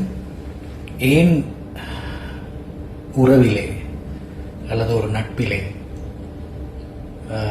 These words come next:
விருப்பமின்மை ஏற்படுகிறது? ஏன் ஒரு ஆண்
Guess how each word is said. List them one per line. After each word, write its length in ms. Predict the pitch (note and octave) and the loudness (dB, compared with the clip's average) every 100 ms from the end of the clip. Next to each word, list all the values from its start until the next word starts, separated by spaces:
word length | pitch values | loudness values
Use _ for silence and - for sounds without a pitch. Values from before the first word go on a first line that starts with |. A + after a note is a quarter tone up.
| G#2 G#2 G2 - - - A#2 | -2 -4 -6 -8 -8 -2 8
விருப்பமின்மை 580 | D3 D#3 C#3 A2+ G#2+ G#2+ | 8 10 8 8 6 4
ஏற்படுகிறது? 600 | G#2 G2+ F#2+ F#2+ F#2+ - - - - - - - - - - - - C#3+ | 2 0 0 0 -2 -6 -8 -10 -12 -12 -12 -12 -10 -8 -8 -8 -6 4
ஏன் 200 | D#3+ C#3 | 6 8
ஒரு 120 | A#2+ | 8
ஆண் 240 | B2+ B2 | 8 6